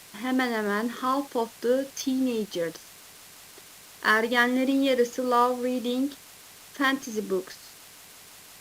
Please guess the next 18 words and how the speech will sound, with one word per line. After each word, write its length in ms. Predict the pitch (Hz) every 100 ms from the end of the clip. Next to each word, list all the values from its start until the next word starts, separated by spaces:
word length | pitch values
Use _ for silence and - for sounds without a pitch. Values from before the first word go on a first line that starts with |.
| - - - - - - - - - -
Neyi 240 | 226 233 254
tercih 560 | - 254 214 208 202
ediyor 520 | 214 202 214 233 285 262
yarısı? 600 | 214 214 208 254 285 302 - - - - - - - - - - - - - - - - - - -
Fantastik 680 | 220 220 233 240 - 240 -
kitapları. 720 | - - 214 - 202 226 247 226
Dolayısıyla 800 | 208 214 233 240 254 233 233 277 - - - - - - - -
almost 640 | 220 240 254 233 196 - -
diyor, 120 | 214
ye-, 180 | 208 - - -
hemen 340 | 226 240 220
hemen 340 | 202 202 190 190
dediği 500 | 208 202 214 185 185
için 520 | - 190 196 240 285 - - -
hemen 280 | 220 196
hemen 240 | 185 196 226
yarısı 720 | 226 208 175 - - 226 254 - - - -
oluyor. 380 | 190 190 202